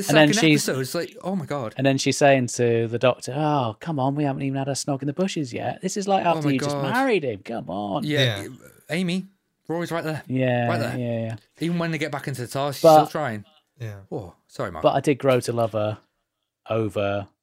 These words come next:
Speaker 1: the next couple of seasons. I think she definitely improved. But yeah,
Speaker 2: Yeah, I
Speaker 1: first
Speaker 2: would agree.
Speaker 1: viewing, I, yeah, I didn't like her very
Speaker 2: Yeah.
Speaker 1: much.
Speaker 3: Is this her first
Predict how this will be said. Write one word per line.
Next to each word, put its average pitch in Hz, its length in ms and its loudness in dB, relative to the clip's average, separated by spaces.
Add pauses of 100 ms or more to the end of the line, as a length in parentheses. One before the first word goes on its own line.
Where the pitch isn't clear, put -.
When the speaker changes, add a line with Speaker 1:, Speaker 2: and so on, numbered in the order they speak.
(640)
Speaker 1:
the 104 160 -6
next 104 260 -10
couple 104 240 -10
of 95 60 -12
seasons. 120 500 -14
I - 80 -12
think - 260 -12
she - 140 -12
definitely 95 720 -12
improved. 90 760 -14 (800)
But 110 140 -4
yeah, 92 300 -2
Speaker 2:
Yeah, 104 160 -8
I - 40 -12
Speaker 1:
first 117 300 -2
Speaker 2:
would 95 80 -10
agree. 87 200 -6
Speaker 1:
viewing, 85 80 -14
I, 87 100 -14 (260)
yeah, 95 300 -12
I 104 40 -16
didn't 117 220 -16
like 98 220 -14
her - 140 -20
very 101 160 -12
Speaker 2:
Yeah. 87 80 -10
Speaker 1:
much. - 240 -18 (1080)
Speaker 3:
Is 220 200 -8
this 247 240 -6
her 214 200 -4
first 185 500 -8